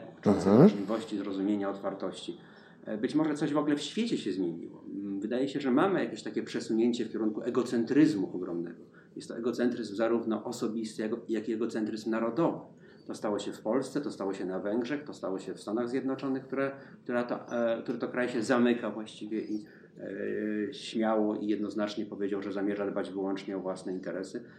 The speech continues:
Speaker 1: Myślę, że wkrótce może to stać się we Francji, a jeśli będziemy mieli do czynienia z podobnym zjawiskiem, e, we Francji do Brexitu,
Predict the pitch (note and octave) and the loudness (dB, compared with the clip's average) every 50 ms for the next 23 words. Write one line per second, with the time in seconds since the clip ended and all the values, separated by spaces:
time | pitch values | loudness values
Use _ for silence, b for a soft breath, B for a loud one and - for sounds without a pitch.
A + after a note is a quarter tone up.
0 | B B B - A#2 A2 - A#2 G#2+ G#2+ G#2 - - A2 A2 G#2+ - - G#2+ G2+ | B B B -6 -6 -4 -2 -2 -2 -2 -4 -6 -2 -4 -4 -4 -2 -4 -2 -2
1 | G#2 G2+ G2+ - G2 - - G2+ G2 - - G#2 F2+ F#2+ F#2 - - G2 G2+ A2+ | -2 -4 -6 -8 -8 -6 -6 -6 -6 -4 -6 -6 -6 -6 -8 -4 -2 -2 0 0
2 | B2+ B2 - - G2 F2+ F#2 - - - F2 F2+ F#2 F#2 G2 F#2+ F#2+ F#2+ F#2+ F#2 | -2 -2 -2 -4 -4 -4 -4 -6 -8 -8 -6 -6 -4 -2 -2 0 0 0 0 -2
3 | F2+ F2+ F2+ F2+ B B B B B B - - G2+ F#2+ - - G2 F#2+ G2 G2 | -2 -2 -4 -6 B B B B B B -8 -6 -6 -6 -4 -2 -2 0 2 2
4 | G2 F#2 F2+ F2 F2+ - - - - - F#2+ F2 G#2 G2 G2 G2 F#2 F2 F#2 F#2 | 2 0 0 -4 -6 -10 -16 -16 -8 -8 -2 -2 -2 0 0 -2 -2 0 -2 -4
5 | E2+ F#2+ F#2+ - - - G2 F#2 F#2 F2 - - F#2 F#2 F2+ F2+ F2+ F2+ F#2+ F#2 | -4 -4 -8 -8 -6 -4 -4 -2 -2 -2 -4 -4 -6 -6 -6 -6 -6 -6 -8 -8
6 | - F#2 F#2 F#2+ F#2+ F#2 - - - F2 F2 F2 F#2+ F2+ F2 F#2 F#2+ F#2 - - | -6 -6 -4 -2 -2 -4 -4 -6 -10 -12 -8 -6 -6 -6 -4 -4 -6 -6 -8 -6
7 | - B2 A#2+ A#2+ - G2+ - | -6 -6 -6 -4 -6 -8 -10